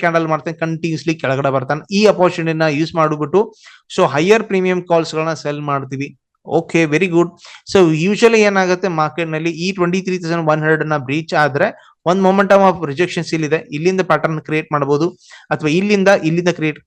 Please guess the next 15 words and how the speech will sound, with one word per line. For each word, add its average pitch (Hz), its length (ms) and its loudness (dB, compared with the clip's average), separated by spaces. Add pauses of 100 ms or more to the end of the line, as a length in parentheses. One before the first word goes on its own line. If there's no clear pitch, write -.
ಮಾಡ್ಬೋದು. 139 280 -2 (140)
But 175 100 2 (200)
most 214 240 0
probably 185 420 2 (300)
ಫಿನ್ 196 160 0
ನಿಫ್ಟಿ 180 260 -2
overall 196 320 6
ಸ್ಟ್ರಕ್ಚರ್ 175 380 -2
ನೋಡಿದ್ರೆ 147 260 0 (500)
ಸೈಡ್ 175 320 6
ವೈಸ್ 214 260 4
ಪ್ರೈಸ್ 180 300 2
ಆಕ್ಷನ್ 165 260 -6 (120)
ಅನ್ನುವಂತ 151 500 -2
ಎಲ್ಲಾ 143 340 4